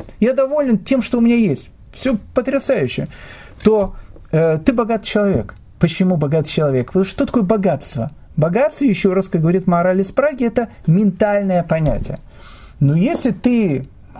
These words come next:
у тебя есть миллионы, и есть куры, которые твои миллионы никак, э, склевать не могут, но ты постоянно нервничаешь, и постоянно в тревоге, и постоянно,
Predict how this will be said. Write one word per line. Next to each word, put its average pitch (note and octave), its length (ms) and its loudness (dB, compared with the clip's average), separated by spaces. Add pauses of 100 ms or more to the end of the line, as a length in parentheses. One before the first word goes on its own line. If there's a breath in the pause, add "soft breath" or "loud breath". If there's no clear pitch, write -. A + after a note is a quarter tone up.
у C3+ 140 0
тебя G#3+ 200 0
есть D3 160 -4
миллионы, F3+ 680 2
и F3 80 2
есть C#3+ 380 2
куры, A3 300 2
которые E3 420 0
твои F3 240 0
миллионы F3 400 2
никак, C3+ 420 0
э, C#3+ 140 2
склевать F3+ 440 0
не E3 80 2
могут, B2 360 0 (400 loud breath)
но D#3 100 4
ты G#3 140 0
постоянно F#3 460 0
нервничаешь, G3 800 2
и C3 140 0
постоянно C#3+ 540 -2
в - 100 -8
тревоге, F3 600 2
и E3 60 2
постоянно, C3 1160 -2